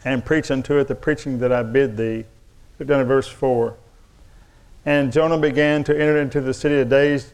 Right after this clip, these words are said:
journey, and he cried and said," Here is the message. I want you to hear the message, okay? "Yet forty days, and Nineveh shall be overthrown."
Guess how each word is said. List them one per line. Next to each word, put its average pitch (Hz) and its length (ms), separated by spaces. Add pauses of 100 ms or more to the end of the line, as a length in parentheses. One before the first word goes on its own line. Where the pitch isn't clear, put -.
journey, 127 460 (840)
and 160 180
he 151 160
cried 135 1000 (140)
and 139 220
said," 123 520 (760)
Here 185 320
is 170 240
the 151 80
message. 147 400
I 139 100
want 147 200
you 165 40
to 143 60
hear 170 140
the 165 60
message, 160 500 (280)
okay? 143 400 (800)
"Yet 180 460
forty 208 500
days, 160 720
and 147 100
Nineveh 160 360
shall 147 180
be 147 120
overthrown." 135 800